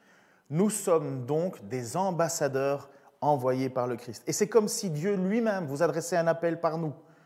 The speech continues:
Nous vous en supplions, au nom de Christ, laissez-vous réconcilier avec Dieu. »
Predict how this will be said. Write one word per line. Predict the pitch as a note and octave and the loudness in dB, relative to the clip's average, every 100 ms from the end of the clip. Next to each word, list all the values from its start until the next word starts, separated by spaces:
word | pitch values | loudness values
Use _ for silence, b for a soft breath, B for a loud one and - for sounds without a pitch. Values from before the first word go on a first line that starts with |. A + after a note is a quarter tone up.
| b b b b B2+ | b b b b -4
Nous | C3+ | -2
vous | C#3+ B2+ | 0 2
en | G3+ C4+ B3 | 0 0 -4
supplions, | - - C#4+ C4+ A3 A3+ A3+ G#3 D3 - - | -8 -6 -6 -6 -6 -4 -4 -4 -8 -12 0
au | D3 D#3 | 2 4
nom | F3 B3 C4+ | 4 4 2
de | G3+ | 2
Christ, | G3 - E3 - - - b b b b b b b _ - | 0 -2 -6 -6 -14 -20 b b b b b b b _ 6
laissez-vous | D#3+ B3+ - - G#3+ E3 G3 G3 | 10 10 8 2 2 2 2 0
réconcilier | D3 F#3 G#3+ F#3+ F3+ - D#3+ C#3+ D3 D3 - | 2 2 2 -2 -4 -4 -4 -2 0 0 0
avec | B2+ B2+ A#2 | 0 0 -4
Dieu. » | G#2+ A#2 | -8 -10